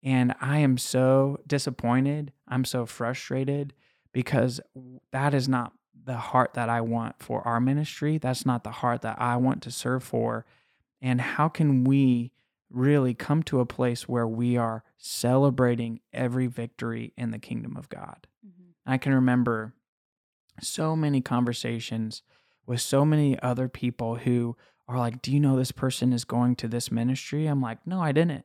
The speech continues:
Speaker 1: That's awesome.
Speaker 2: Mm-hmm.
Speaker 1: And I can, I literally, so many conversations like that. And almost every single time I've said something along those lines, it's almost utter shock that they, like, I'm, like,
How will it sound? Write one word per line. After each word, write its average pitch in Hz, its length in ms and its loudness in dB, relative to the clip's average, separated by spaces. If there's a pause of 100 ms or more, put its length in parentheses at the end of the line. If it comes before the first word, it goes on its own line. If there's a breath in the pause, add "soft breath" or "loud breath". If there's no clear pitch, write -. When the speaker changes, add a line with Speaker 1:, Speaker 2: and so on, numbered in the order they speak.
(120)
Speaker 1:
That's 131 320 -6
awesome. - 500 -8 (100)
Speaker 2:
Mm-hmm. 175 240 -20 (680)
Speaker 1:
And 143 120 4
I 151 40 2
can, 151 300 -2 (220)
I 131 100 -8
literally, 143 580 2
so 139 280 2
many 151 240 4
conversations 123 680 -2
like 120 160 -8
that. 113 220 -4
And 120 100 -4
almost 127 380 0
every 139 260 -2
single 147 320 -2
time 120 340 -4
I've 113 140 -8
said 117 300 -6
something 110 480 -8 (100)
along 123 380 0
those 131 240 -4
lines, 107 560 -8 (920)
it's 123 160 -10 (100)
almost 147 320 0
utter 117 220 -2
shock - 560 -10 (960)
that 123 300 -4
they, 135 280 0
like, 117 280 -6
I'm, 127 200 0
like, 120 180 -2